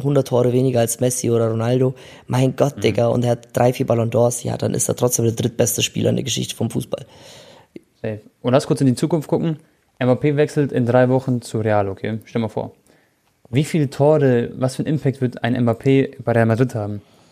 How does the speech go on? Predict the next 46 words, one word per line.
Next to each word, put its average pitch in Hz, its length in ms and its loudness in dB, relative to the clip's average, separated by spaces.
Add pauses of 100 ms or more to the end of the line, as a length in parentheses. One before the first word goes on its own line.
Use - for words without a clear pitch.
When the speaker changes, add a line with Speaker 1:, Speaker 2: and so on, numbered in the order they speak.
(380)
Speaker 2:
Dann 113 100 -2
spielt - 240 -6
er 139 60 2
neben 117 180 4
Vinicius, 139 600 -2
neben 110 260 0
Speaker 1:
Auf 127 160 4
Speaker 2:
Rodrigo - 140 2
Speaker 1:
Ansage? 165 500 4
Speaker 2:
vorne. 135 300 -2 (420)
Ja. 113 240 -4 (280)
Speaker 1:
Ich - 140 -2
sag, - 240 0
der 117 100 0
schießt - 380 -4
Ansa-, 117 300 0
der 117 320 -4
schießt, - 420 -4 (1160)
boah, 69 360 -2 (460)
ich - 100 -8
glaub, 123 220 0
der 120 140 -2
würde 127 100 0
Speaker 2:
Er 123 60 0
wird 135 60 0
Speaker 1:
so 120 40 -4
Speaker 2:
jeden 147 160 2
Speaker 1:
vierzig 127 220 2
Speaker 2:
Elfmeter 147 220 2
Speaker 1:
Saisontore 123 480 0
schießen. 123 360 -8 (680)
Nur 147 200 2
in 123 60 0
La 123 120 2
Liga. 127 360 -2 (680)
Speaker 2:
Nur 196 220 2
in 202 60 2
La 165 80 -2
Liga. 165 180 -2
Speaker 1:
Ich, 143 80 -2
ich - 60 -4
will 180 100 6
nicht 190 140 2
sagen 165 260 4
Speaker 2:
<laughs> - 0 -
Speaker 1:
fünfzig, 240 600 0